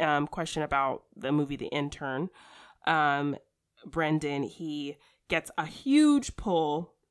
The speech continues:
on that, that Scooby-Doo question, the Rowan Atkinson, uh, question. Uh, so definitely, I think he ended up burning through all his repeats for that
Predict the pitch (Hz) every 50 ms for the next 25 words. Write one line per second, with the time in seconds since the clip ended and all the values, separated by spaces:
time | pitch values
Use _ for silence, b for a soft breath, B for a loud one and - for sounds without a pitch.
0 | _ _ _ _ _ _ - 175 170 160 156 156 156 151 139 135 131 151 - -
1 | - - 170 156 - - - - 190 175 165 170 160 170 165 160 - - 175 151
2 | 156 - - - 160 139 139 147 147 B B B B B - - 160 147 156 151
3 | 147 147 143 143 139 - - - 139 - - - - 139 131 127 - - 135 131
4 | 127 131 - - - _ - 92 - - - - - - - - - - - -
5 | - - - B B B B B B B - - 131 - - - - - 165 151
6 | 147 147 - 185 170 185 - 180 170 165 160 151 147 156 - - 175 - - 165
7 | 147 - 156 156 151 151 147 - - 151 135 160 160 156 160 156 156 - 160 143
8 | 147 170 175 156 143 147 156 156 156 - - 180 160 139 - - - - 147 131
9 | 135 147 147 143 131